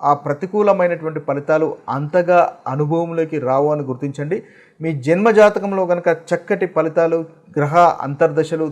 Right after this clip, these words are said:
దశ మహర్దశలు, అంతర్దశలు గనక నడుస్తున్నట్టయితే మీకు మంచి ఫలితాలే అత్యధికంగా అనుభవంలోకి వస్తాయని గమనించండి.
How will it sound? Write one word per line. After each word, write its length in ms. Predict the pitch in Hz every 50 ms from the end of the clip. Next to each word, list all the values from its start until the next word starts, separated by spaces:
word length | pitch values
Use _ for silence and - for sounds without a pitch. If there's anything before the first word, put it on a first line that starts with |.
| 151 127
దశ 220 | 123 131 131 165
మహర్దశలు, 760 | 156 151 147 139 135 147 151 147 147 147 143 160 156 151 147
అంతర్దశలు 500 | 135 131 131 143 139 135 143 131 151 139
గనక 380 | 139 135 135 127 139 135 135 127 - - - - _ _ _ 139
నడుస్తున్నట్టయితే 920 | 139 147 156 160 - - 220 214 202 185 151 170 175 170 175 175 165 147
మీకు 260 | - 143 147 143 -
మంచి 380 | 135 131 127 139 165 165 - 202
ఫలితాలే 500 | - 165 151 151 147 151 147 147 156 151
అత్యధికంగా 800 | 131 110 110 - - 151 147 139 139 135 135 135 151 143 - -
అనుభవంలోకి 560 | - 120 131 131 143 156 151 147 139 135 139
వస్తాయని 460 | 131 127 120 - - 135 131 160 202 190 165
గమనించండి. 420 | 131 117 113 107 - - - -